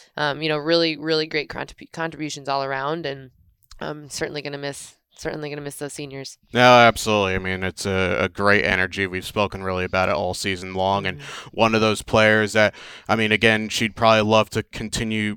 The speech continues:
Speaker 2: playing right now with this team, but Callie Kavanaugh,
Speaker 1: Mm-hmm.
Speaker 2: I mean, if there's ever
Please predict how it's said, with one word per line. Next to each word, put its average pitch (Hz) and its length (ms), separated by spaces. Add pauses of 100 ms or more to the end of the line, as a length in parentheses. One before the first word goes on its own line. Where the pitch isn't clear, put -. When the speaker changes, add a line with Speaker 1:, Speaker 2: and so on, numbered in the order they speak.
Speaker 2:
playing 113 460
right 107 240
now 110 260
with 101 140
this 98 180
team, 101 300
but 98 160
Callie 104 320
Kavanaugh, 101 680
Speaker 1:
Mm-hmm. - 80
Speaker 2:
I 104 80
mean, 107 180
if 101 180
there's 107 300
ever 104 500